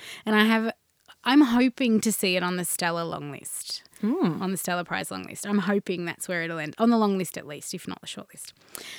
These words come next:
Speaker 1: Um, this book is set in, uh, Australia, rural Australia, and it's one of those Australian books. Do you know what I mean?
Speaker 2: I do know what you mean.
Speaker 1: Okay, so, like,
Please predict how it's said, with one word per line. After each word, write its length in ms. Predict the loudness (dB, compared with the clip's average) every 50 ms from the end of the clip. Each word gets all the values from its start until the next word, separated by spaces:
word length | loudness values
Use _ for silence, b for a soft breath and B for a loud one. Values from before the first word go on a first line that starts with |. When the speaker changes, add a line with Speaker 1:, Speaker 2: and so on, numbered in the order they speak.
| B B B
Speaker 1:
Um, 540 | -2 2 4 6 8 8 8 6 6 4 2 -2 _ _ _ -10 -2
this 200 | 2 2 4 4 4
book 200 | 2 2 2 2
is 80 | 0
set 260 | 2 4 4 4 4 4
in, 460 | 2 2 4 4 2 2 0 -2 -4 -6 _ -2
uh, 440 | 0 2 2 2 2 2 2 0 0 -2 _ _ -8
Australia, 480 | -6 -4 -2 -2 0 0 0 0 -2 -2
rural 360 | 0 2 2 2 2 2 0 -2
Australia, 380 | -4 -2 -2 0 0 0 0 2
and 80 | 2 2
it's 140 | 2 4 6
one 160 | 6 8 8
of 100 | 8 8
those 320 | 6 4 2 2 0 -4 -6 _ _ _ _ -6
Australian 760 | -4 -4 -2 -2 -2 0 0 0 0 -2 -2 -4 -6 -6 -8
books. 480 | -10 -14 -18 _ _ -12 -12 -12 -12 -16 _ _ _
Do 80 | -2 0
you 60 | 2
know 60 | 2
what 100 | 4 2
I 60 | 2 2
mean? 340 | 0 0 2 2 2 2 6 8
Speaker 2:
I 100 | 8 8
do 140 | 8 6 2
know 120 | 2 0 0
what 100 | -2 0
you 120 | 2 4
mean. 120 | 4 4 4
Speaker 1:
Okay, 220 | 4 4 4 4
so, 240 | 4 4 2 2 2
like, 220 | 2 2 0 -2